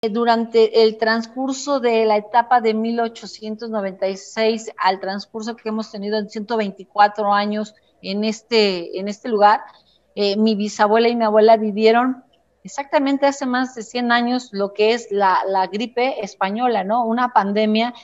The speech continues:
que ellas también se fueron, se vieron afectadas, que en esa época la que fallece es la tatarabuela. Fue muy devastador, ¿no? En, en ese, en ese momento y en esa época. Entonces, ellas también le ponen una pausa, ¿no? Le ponen una pausa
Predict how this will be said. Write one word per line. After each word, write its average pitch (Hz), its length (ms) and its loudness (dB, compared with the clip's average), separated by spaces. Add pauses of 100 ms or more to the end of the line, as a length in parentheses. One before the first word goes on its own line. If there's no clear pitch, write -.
(140)
que 233 120 -10
ellas 262 200 -6
también 226 300 -2
se 233 100 -12
fueron, 226 480 -2 (120)
se 214 100 -6
vieron 247 240 0
afectadas, 233 640 2
que 214 100 -4
en 214 120 -2
esa 247 200 -4
época 240 360 0
la 208 420 0
que 196 280 -4 (200)
fallece 226 680 0
es 240 140 -4 (260)
la 214 600 2 (180)
tatarabuela. 214 800 2 (120)
Fue 208 160 -2
muy 214 200 2
devastador, 196 640 0
¿no? 208 160 0
En, 185 280 -6
en 180 160 -8
ese, 190 220 -10
en 202 100 -2
ese 214 180 -6
momento 190 360 -4
y 202 100 -2
en 185 80 -6
esa 190 260 -2
época. 208 380 -2 (420)
Entonces, 240 680 -4 (260)
ellas 254 400 2
también 233 260 2
le 233 80 4
ponen 240 300 2
una 233 280 2
pausa, 233 380 2
¿no? 196 140 -4
Le 208 120 2
ponen 220 320 -4
una 220 260 0
pausa 214 560 4